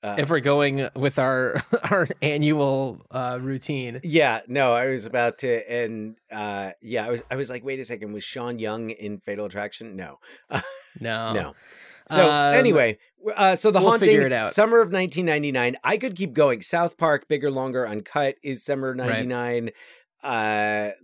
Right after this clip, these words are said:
Speaker 1: like, this is just off the top of my head, but if I go onto,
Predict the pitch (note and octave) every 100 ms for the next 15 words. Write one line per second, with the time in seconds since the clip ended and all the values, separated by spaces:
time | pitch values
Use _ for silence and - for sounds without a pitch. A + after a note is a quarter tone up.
0 | - D#3 C#3 C#3 E3 F3+ C#3+ D3 D3 B2+
1 | - A#2 B2 A2 - G2+ A2 F#2 G#2+ A#2
2 | - G#2+ G#2 A2 A2+ A#2 G2 A#2 A2 A2
3 | A#2+ G#2+ A2+ - B2 G#2+ G#2 G2